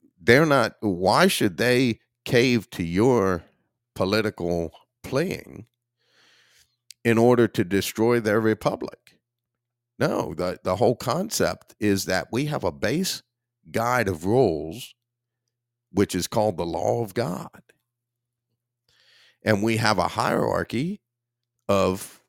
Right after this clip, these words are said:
God, the Father, Mother, and Messiah that control it to make sure everybody abides by those rules, even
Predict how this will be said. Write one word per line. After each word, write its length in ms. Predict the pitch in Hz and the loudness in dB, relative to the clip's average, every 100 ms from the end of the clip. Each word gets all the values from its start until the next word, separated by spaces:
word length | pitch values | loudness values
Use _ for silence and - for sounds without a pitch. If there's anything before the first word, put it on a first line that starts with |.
| _ _ | _ _
God, 560 | 101 127 127 113 123 - | -2 0 0 0 -4 -4
the 100 | 98 | -4
Father, 580 | 92 87 90 110 156 - _ _ _ | -2 -4 -2 -4 -6 -12 _ _ _
Mother, 460 | - 90 90 120 147 _ _ _ _ _ - | -4 -2 0 -4 -6 _ _ _ _ _ -12
and 120 | 87 | -8
Messiah 680 | 78 - 123 76 107 76 170 _ _ _ - - _ - | -6 0 0 0 -4 -6 -8 _ _ _ -20 -20 _ 2
that 280 | 104 - | 2 2
control 540 | - 85 - 147 196 120 | -6 -6 0 2 2 0
it 140 | - | -4
to 80 | 107 | -4
make 220 | 104 104 | -2 -2
sure 200 | - 90 - | 0 0 0
everybody 680 | 147 214 202 101 95 87 73 _ _ - | 0 2 0 -2 -4 -6 -10 _ _ -6
abides 440 | 90 113 98 85 | -2 0 0 -4
by 180 | - 87 | -4 -4
those 240 | 82 78 | -4 -6
rules, 380 | - 76 - - _ _ _ | -4 -6 -6 -12 _ _ _
even 500 | 135 151 180 202 220 | 0 0 0 -2 -4